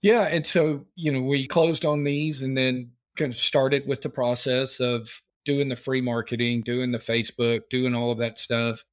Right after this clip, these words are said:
I ended up actually working with a realtor 'cause some of these lots,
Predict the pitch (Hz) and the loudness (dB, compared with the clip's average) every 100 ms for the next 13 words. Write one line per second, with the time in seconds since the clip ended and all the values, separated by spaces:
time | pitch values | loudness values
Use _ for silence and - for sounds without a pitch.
0 | - 160 175 156 147 135 139 131 147 131 | -2 0 2 2 2 2 0 0 -4 -2
1 | 127 127 139 123 127 120 117 120 123 120 | -2 -2 -4 -2 -2 -2 0 0 0 -2
2 | 127 127 - _ _ 127 120 - - - | -6 -8 -14 _ _ -8 -8 -10 -4 0
3 | 139 135 135 127 131 123 120 123 - | 0 2 0 0 2 4 2 0 -8